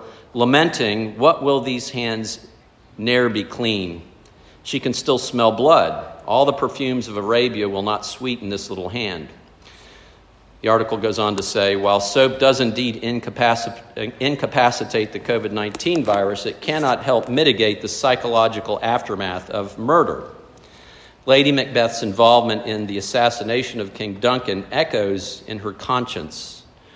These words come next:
Her confidence word to her blood-stained husband, "A little water cleans us of this deed," comes back to haunt her.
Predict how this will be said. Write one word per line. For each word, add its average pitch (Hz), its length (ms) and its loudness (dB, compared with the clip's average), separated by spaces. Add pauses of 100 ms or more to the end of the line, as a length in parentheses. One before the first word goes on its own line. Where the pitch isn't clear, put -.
(260)
Her 123 100 0
confidence 139 680 2
word 117 420 4
to 117 120 -4
her 101 100 0
blood-stained 107 840 0
husband, 92 600 -4 (580)
"A - 80 -4
little 160 280 4
water 151 340 6
cleans 139 600 -2
us 123 280 0
of 117 200 -8
this 110 180 -8
deed," 113 560 -8 (500)
comes 110 380 -2
back 131 340 2
to 135 60 0
haunt 165 340 2
her. 76 220 -4